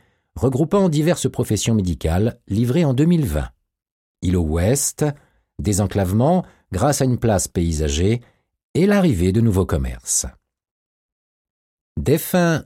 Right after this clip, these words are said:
deux mille vingt-sept, de nouvelles cuisines municipales intégreront le paysage du quartier entre le stade nautique et le dôme. Le projet de Thouars symbolise la transformation durable d'un quartier en un lieu vivant,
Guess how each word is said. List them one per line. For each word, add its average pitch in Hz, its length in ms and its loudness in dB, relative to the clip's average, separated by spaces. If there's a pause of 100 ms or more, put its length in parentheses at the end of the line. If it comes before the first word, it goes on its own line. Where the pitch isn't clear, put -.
deux 107 160 -2
mille 113 180 2
vingt-sept, 85 640 -2 (440)
de 113 100 0
nouvelles 190 280 2
cuisines 107 380 0
municipales 110 840 0
intégreront 120 580 2
le 92 80 2
paysage 92 480 0
du 87 140 -4
quartier 143 560 -2 (300)
entre 117 220 -2
le 92 120 2
stade 113 320 0
nautique 87 340 -2
et 107 60 2
le 95 100 0
dôme. 64 460 -6 (1040)
Le 98 100 -2
projet 147 320 0
de 123 80 2
Thouars 120 440 0 (440)
symbolise 143 500 2
la 87 140 -2
transformation 139 840 0
durable 92 420 0
d'un 82 140 0
quartier 170 420 0
en 110 140 2
un 98 80 2
lieu 98 220 2
vivant, 82 680 -2